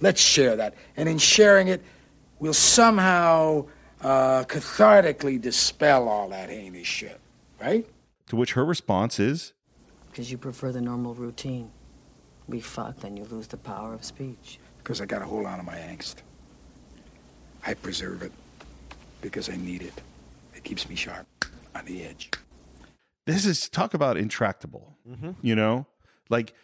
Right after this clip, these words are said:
Speaker 2: you're not watching this relationship going, "Oh, I see a lot of hope here. I think these kids can work this stuff
Speaker 4: <laughs>
Speaker 2: out."
Speaker 4: Yeah.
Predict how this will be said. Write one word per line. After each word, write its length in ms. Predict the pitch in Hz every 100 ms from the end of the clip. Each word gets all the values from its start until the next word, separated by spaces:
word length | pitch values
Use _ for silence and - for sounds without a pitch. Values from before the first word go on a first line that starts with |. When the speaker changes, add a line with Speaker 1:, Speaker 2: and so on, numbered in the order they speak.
| _ -
Speaker 2:
you're 140 | 143
not 200 | 220 202
watching 360 | 107 120 - 120
this 160 | 107 -
relationship 580 | 95 107 107 - 92 -
going, 440 | 92 87 80 80 _ _ _ _
"Oh, 180 | 165 147
I 100 | 101
see 180 | 160 196
a 80 | 135
lot 120 | 117
of 80 | 101
hope 200 | 156 -
here. 100 | 76
I 100 | 165
think 200 | 302 262
these 160 | 117 104
kids 240 | - 123
can 180 | - 95
work 220 | 90 123
this 160 | - 120
stuff 260 | 117 131 139
Speaker 4:
<laughs> 0 |
Speaker 2:
out." 280 | 156 165 -
Speaker 4:
Yeah. 220 | 165